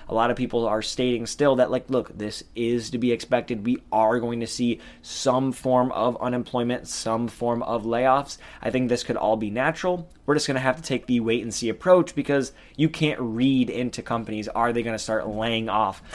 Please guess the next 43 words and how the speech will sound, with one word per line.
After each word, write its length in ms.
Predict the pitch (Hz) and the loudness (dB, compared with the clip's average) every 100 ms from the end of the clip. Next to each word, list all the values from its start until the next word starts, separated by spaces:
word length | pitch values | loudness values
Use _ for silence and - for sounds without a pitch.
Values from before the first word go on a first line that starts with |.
| 113 | -8
a 60 | - | -4
bunch 220 | 113 104 | -4 -4
of 40 | 107 | -6
people 240 | 117 110 | -4 -4
or 220 | - 101 | -4 -6
not? 340 | 101 120 123 - - - | -2 0 0 -2 -14 -6
Um, 160 | 110 | -2
the 160 | 113 - | 0 0
economic 460 | - 123 120 120 - | -2 -2 -2 -2 -4
conditions 560 | 113 110 113 113 107 | -4 0 0 -2 -6
and 100 | 113 | -6
the 60 | 107 | -6
health 320 | 117 110 - | 0 0 0
of 180 | 110 104 | -6 -4
their 140 | 107 | -6
balance 360 | 101 110 110 107 | -4 -4 -4 -6
sheets 400 | - 117 107 - | -6 -6 -6 -6
and, 240 | 107 104 - - - | -8 -8 -12 -20 -8
um, 340 | 107 104 98 - | -4 -4 -6 -10
you 120 | 110 | -10
know, 140 | 92 - | -10 -4
financials 640 | - 120 117 113 113 101 - | -2 0 -2 -2 -2 -2 -2
are 100 | 110 | -2
really 220 | 107 107 | 0 -2
gonna 180 | 104 104 | -4 -6
be 140 | 107 | -6
the 140 | 104 101 | -4 -6
determining 640 | - - - 117 107 101 | -10 -10 -6 -6 -6 -10
factor 520 | - 117 107 - 104 | -4 0 0 -2 -6
in 220 | 101 104 104 | -6 -8 -6
something 480 | - 107 95 95 | -6 -6 -8 -12
like 260 | 95 107 113 | -4 -2 2
that. 300 | 131 131 - - - | 4 4 2 -8 -4
But 100 | 123 | 0
we're 80 | 127 | 2
gonna 140 | 135 | 0
keep 200 | - 139 | 2 2
a 60 | 123 | 0
close 460 | - 127 135 120 - | 0 4 4 4 -4
eye 240 | 98 147 147 | 0 0 0
on 160 | 131 | -2
it 160 | 127 127 | -4 -6
because 260 | - 123 | -8 -8